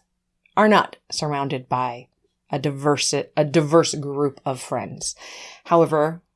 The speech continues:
Maggie, I know where you sit and where I sit. My friend group is diverse, and so it is naturally, it is natural for me to write a diverse group of people, which actually reflects the society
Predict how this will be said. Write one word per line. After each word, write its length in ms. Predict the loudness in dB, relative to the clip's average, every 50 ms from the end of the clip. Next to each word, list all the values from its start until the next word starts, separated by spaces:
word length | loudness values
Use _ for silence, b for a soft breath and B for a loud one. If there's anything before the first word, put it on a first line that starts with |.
| _ _
Maggie, 320 | -2 0 0 2 2 0 0
I 60 | 0
know 120 | 0 0
where 120 | 0 0 -2
you 100 | -2 -4
sit 260 | -4 -4 -4 -6 -6 -6
and 160 | -6 -4 -2
where 100 | 0 2
I 120 | 2 0
sit. 440 | 0 -2 -4 -6 -6 -8 -8 -10 -6
My 400 | -4 -2 -2 0 0 0 0 -2 -2
friend 360 | 0 0 2 2 2 0 0
group 280 | 0 -2 -2 -2 -4 -8 -6
is 480 | -6 -4 -4 -4 -6 -8 -8 -10 -14 _ _ _
diverse, 540 | -10 -10 -2 0 2 2 2 0 -4 -8 -10 -6 -4
and 280 | -2 -2 -2 -2 -2
so 120 | -4 -4 -4
it 80 | -4
is 120 | -6 -6 -6
naturally, 540 | -6 -8 -8 -6 -6 -6 -4 -4 -4 -6 -8 -12 _ _ B B B B B
it 80 | -6
is 80 | -4 -2
natural 320 | 0 -2 -2 -2 -6 -8
for 160 | -8 -8 -10
me 180 | -8 -6 -6 -8
to 140 | -8 -8 -8
write 280 | -8 -6 -6 -6 -6 -6
a 80 | -8 -8
diverse 460 | -10 -10 -6 -2 -2 -2 -2 -4 B B B B B B B B _
group 220 | -4 -2 -2 -2 -2
of 100 | -6 -8
people, 460 | -6 -6 -6 -4 -4 -6 -8 -8 -6
which 260 | -6 -6 -6 -6 -6 -4
actually 420 | -4 -4 -4 -4 -4 -2 0 0 0
reflects 760 | -2 -4 -6 -8 -8 -2 0 0 0 0 -2 -10 -14 -14 -16 b b b b b b _
the 100 | -10 -4
society 880 | -2 -2 -2 0 0 2 2 2 2 2 0 0 -2 -4 -4 -6 -10